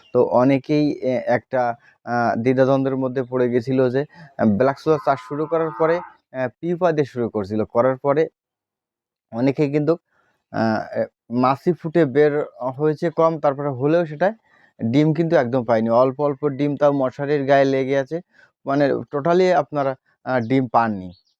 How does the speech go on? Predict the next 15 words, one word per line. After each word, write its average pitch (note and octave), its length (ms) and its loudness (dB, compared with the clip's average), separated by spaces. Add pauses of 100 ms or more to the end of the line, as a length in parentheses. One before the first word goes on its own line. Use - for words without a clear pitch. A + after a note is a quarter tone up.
(360)
বা C#3 100 -6
অনেকে D#3 460 0
এই D3 340 4
দ্বিধাদ্বন্দ্বের D3 560 0
ভিতরে C#3+ 260 -6
পড়ে C#3+ 240 -2
আরও D#3 340 2
একবার D3 280 -2
নিছেন, C#3+ 400 -4
এ-, A#2+ 520 -2
এভাবে C#3 320 2
দুই C#3 160 0
একবার C3+ 280 0
নিছেন, C3+ 280 -6
অথচ C3+ 280 -6